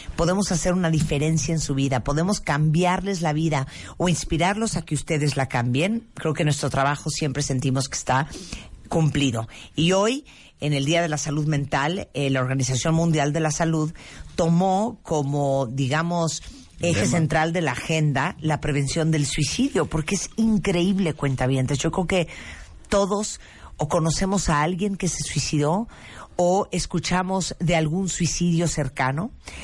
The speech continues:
Speaker 1: porque cerca de casi un millón de personas se suicidan al año. Son más hombres que mujeres, este, es más de gente soltera que de gente casada.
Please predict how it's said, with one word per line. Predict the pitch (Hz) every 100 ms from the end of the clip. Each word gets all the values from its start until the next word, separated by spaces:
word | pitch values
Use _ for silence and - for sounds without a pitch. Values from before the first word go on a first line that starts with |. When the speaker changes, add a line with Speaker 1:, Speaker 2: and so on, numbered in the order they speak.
| - -
Speaker 1:
porque | 190 160 180
cerca | 220 208 -
de | 185 175
casi | 180 - 196
un | 196
millón | 196 185 185
de | 165
personas | 165 147 185 180 147
se | 147
suicidan | 139 147 - 147 139 135
al | 131
año. | 131 127 117 - - - -
Son | - 180 180
más | 180 165 175
hombres | 175 156 156
que | 160
mujeres, | 147 127 165 160 196 - - - - - - -
este, | 165 - - 160 151 135 135 - _
es | 170 160 151
más | 165 160
de | 160
gente | 165 151 156
soltera | 151 143 131 143 160
que | -
de | 151
gente | 139 143 131
casada. | - 123 127 120 -